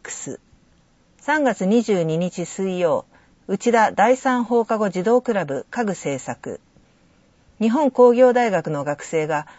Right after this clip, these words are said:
家具制作に協力。内田第三放課後児童クラブ、杉戸小学校敷地内で使用する下駄箱、ランドセルロッカー、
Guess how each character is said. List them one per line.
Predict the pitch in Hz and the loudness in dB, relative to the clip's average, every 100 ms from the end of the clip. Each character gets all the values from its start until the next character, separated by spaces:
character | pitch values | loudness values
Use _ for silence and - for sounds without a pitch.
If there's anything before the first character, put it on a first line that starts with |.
| _ - | _ -4
家 | 240 | -2
具 | 185 | -2
制 | - 175 | 0 -2
作 | 170 170 170 | -2 -6 -6
に | 165 | -6
協 | - 160 | -4 -4
力。 | 147 143 - 123 _ _ _ _ _ _ _ _ _ _ _ _ _ | -4 -8 -10 -10 _ _ _ _ _ _ _ _ _ _ _ _ _
内 | 208 - | -8 2
田 | 254 247 | 4 4
第 | 233 247 | 4 2
三 | 262 247 | 0 -2
放 | 226 247 | 2 2
課 | 233 226 | 2 -2
後 | 220 | 0
児 | 208 | 0
童 | 208 | -2
ク | 202 190 | -2 -2
ラ | 139 | -4
ブ、 | 113 - _ _ _ _ _ | -6 -14 _ _ _ _ _
杉 | - 202 | -6 -4
戸 | 208 | -6
小 | 202 208 | -6 -4
学 | 190 185 | -2 -4
校 | - 131 | -4 -4
敷 | - - - | -4 -14 -12
地 | 160 | -10
内 | 135 80 - _ _ _ - | -8 -10 -16 _ _ _ -4
で | 185 190 - - _ | -4 -4 -14 -20 _
使 | - 226 | -4 4
用 | 240 233 | 4 4
す | - 214 | -2 -2
る | 202 | 0
下 | 180 | 0
駄 | 202 | 0
箱、 | 196 185 - 170 - _ _ _ | 0 -2 2 0 0 _ _ _
ラ | 185 | 0
ン | 233 | 2
ド | 233 | 2
セ | - 226 | 0 -2
ル | 208 | -2
ロ | 196 | -4
ッ | _ | _
カ | - 139 | -4 -4
ー、 | - | -6